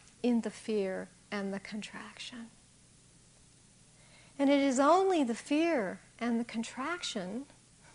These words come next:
that feels so difficult, not the openness. The openness is what we are longing for. This is really our source of strength. This is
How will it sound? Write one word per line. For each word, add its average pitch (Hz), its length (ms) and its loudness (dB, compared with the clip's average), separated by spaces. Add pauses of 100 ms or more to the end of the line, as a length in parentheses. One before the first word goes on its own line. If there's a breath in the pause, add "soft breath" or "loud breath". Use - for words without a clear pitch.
(920 loud breath)
that 277 120 2
feels 294 440 -2
so 294 240 0
difficult, - 800 -10 (3000 loud breath)
not 247 460 0
the 220 160 0
openness. - 760 -8 (520)
The 226 140 0
openness 269 500 0
is 202 140 -6
what 214 200 -2
we 214 120 -2
are 202 100 -4
longing 226 500 -6
for. - 420 -20 (3000 soft breath)
This 330 260 4
is 269 160 4
really 220 460 2
our 202 160 -4
source 262 560 -2
of 185 120 -12
strength. - 920 -6
This 302 200 2
is 269 260 0